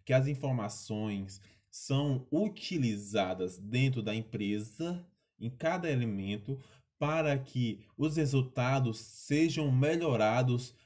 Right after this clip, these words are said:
ainda, hum, é, sejam melhorados acima da qua-, da qualidade esperada.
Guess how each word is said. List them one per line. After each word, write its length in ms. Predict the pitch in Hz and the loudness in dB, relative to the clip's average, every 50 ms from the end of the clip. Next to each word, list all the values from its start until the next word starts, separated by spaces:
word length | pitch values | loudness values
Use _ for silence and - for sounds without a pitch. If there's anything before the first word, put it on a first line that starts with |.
| _ _ | _ _
ainda, 920 | - 139 165 170 180 165 165 170 185 196 196 180 196 190 180 180 180 175 - - _ _ _ _ _ _ _ _ _ _ _ _ _ _ | -2 0 2 4 4 4 2 2 2 0 2 2 2 2 2 2 0 -4 -8 -16 _ _ _ _ _ _ _ _ _ _ _ _ _ _
hum, 460 | 127 135 143 147 151 156 151 139 127 131 - _ _ _ _ _ _ _ | -4 -2 -2 0 0 0 -2 -2 -6 -8 -14 _ _ _ _ _ _ _
é, 320 | - 110 113 117 113 113 | -2 0 2 2 2 2
sejam 540 | 113 - - - - 151 156 151 143 160 147 | 0 -2 -6 -4 0 0 2 2 2 2 0
melhorados 840 | 147 156 165 170 165 156 139 123 120 131 143 156 160 151 131 117 - - - - _ _ | 2 2 2 2 4 4 4 6 4 4 4 4 2 2 0 0 -2 -6 -14 -20 _ _
acima 720 | - 143 170 175 - - - - - 175 180 185 185 180 165 | -2 -2 -2 -2 -2 -6 -6 -4 -2 -2 -2 -2 -2 0 0
da 160 | 151 147 151 | 2 2 2
qua-, 320 | 147 - 156 147 143 131 | 2 2 2 2 2 2
da 140 | 127 139 139 | 2 2 0
qualidade 800 | 135 - 147 139 143 139 135 127 123 131 139 139 143 139 135 - - | 2 2 2 2 2 2 2 2 4 4 2 2 -2 -4 -4 -6 -4
esperada. 880 | - 143 151 156 - - - 143 135 104 92 90 90 90 98 98 - | -2 -2 -2 -2 -4 -4 -4 -2 -2 -2 -4 -4 -8 -10 -12 -14 -16